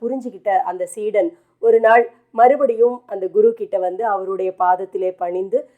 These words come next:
"என்னை இந்த முறையாவது நீங்க சீடனா ஏத்துக்கணும்" அப்படின்னு மன்றாடுறான். அவனை எதுவுமே சொல்லாம அமைதியா பார்த்துக்கிட்டே இருக்காரு குரு.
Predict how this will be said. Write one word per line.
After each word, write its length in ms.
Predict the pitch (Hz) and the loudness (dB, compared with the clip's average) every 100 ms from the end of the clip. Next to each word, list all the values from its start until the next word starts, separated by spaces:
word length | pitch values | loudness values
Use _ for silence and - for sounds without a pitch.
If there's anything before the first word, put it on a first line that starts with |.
| _ _ | _ _
"என்னை 300 | 185 180 175 | -6 -4 -4
இந்த 240 | 185 202 | -4 -6
முறையாவது 600 | 196 190 196 208 214 220 | -4 -8 -6 -4 -2 -2
நீங்க 220 | 220 185 175 | -2 -4 -6
சீடனா 440 | 190 185 190 196 190 | -10 -6 -4 -4 -4
ஏத்துக்கணும்" 600 | 180 180 190 180 180 180 180 | -6 -10 -8 -4 -2 -2 -4
அப்படின்னு 540 | 180 175 190 196 180 170 | -10 -12 -8 -2 -2 -2
மன்றாடுறான். 680 | 175 180 196 180 170 170 175 _ _ _ _ _ _ _ _ | -8 -2 0 2 0 -8 -8 _ _ _ _ _ _ _ _
அவனை 320 | 196 208 202 | -2 2 4
எதுவுமே 460 | 202 214 247 247 254 214 | 4 2 2 2 0 0
சொல்லாம 300 | 185 190 190 | 0 0 0
அமைதியா 580 | 190 175 185 190 214 208 | -2 -2 -2 -2 -4 -2
பார்த்துக்கிட்டே 680 | 180 175 185 _ 185 196 190 | -4 -4 -8 _ -4 -2 -2
இருக்காரு 380 | 185 175 180 165 | -4 -8 -8 -12
குரு. 360 | 170 175 180 | -12 -8 -10